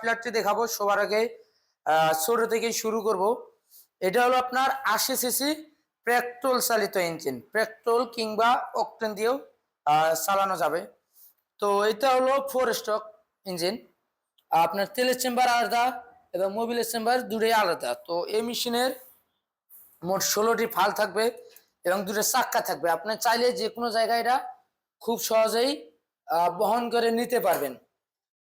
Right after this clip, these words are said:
আহ, এই মেশিন দিয়ে চাইলেই যে কোনো জায়গায়,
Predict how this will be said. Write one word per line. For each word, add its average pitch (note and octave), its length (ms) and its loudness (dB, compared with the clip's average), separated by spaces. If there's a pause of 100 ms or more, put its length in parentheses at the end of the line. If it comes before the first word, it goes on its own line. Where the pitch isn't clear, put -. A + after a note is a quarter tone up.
(480)
আহ, C#3+ 300 4 (100)
এই C#4+ 560 0 (420)
মেশিন B3+ 340 -4
দিয়ে B3+ 140 2
চাইলেই A#3 480 2
যে A3 160 -2
কোনো A3+ 220 -4
জায়গায়, G3+ 400 2